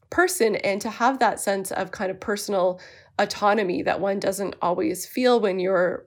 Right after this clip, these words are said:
kind of in the inner circle of the family. So to me, the city was kind of a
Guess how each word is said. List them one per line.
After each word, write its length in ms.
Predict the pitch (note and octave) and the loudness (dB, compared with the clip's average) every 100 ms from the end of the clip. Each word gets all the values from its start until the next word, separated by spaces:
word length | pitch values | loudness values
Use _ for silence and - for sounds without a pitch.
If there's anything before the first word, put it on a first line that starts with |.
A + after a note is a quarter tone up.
| - | -16
kind 200 | - F#3 | -6 -6
of 80 | F#3+ | -4
in 160 | F3+ F#3+ | -4 -2
the 120 | F#3+ | -2
inner 300 | G3+ F#3 F#3 | -2 0 0
circle 560 | - G3 F#3 F#3+ F3 - | -2 -4 0 2 2 2
of 360 | F3 F3+ F3 - - _ | 0 0 -4 -20 -20 _
the 80 | - | -6
family. 540 | G3+ G#3+ G3 - - - | -2 0 0 -2 -8 -4
So 200 | - A#3 | -2 0
to 140 | B3 | 0
me, 180 | A#3 C4 | 0 0
the 140 | B3+ | 0
city 280 | B3 G#3+ G3+ | -2 -2 -4
was 300 | G3 F#3+ F#3 - | -2 -2 -2 -8
kind 200 | G#3 G3 | -6 -4
of 80 | F#3 | -2
a 200 | F3+ | -2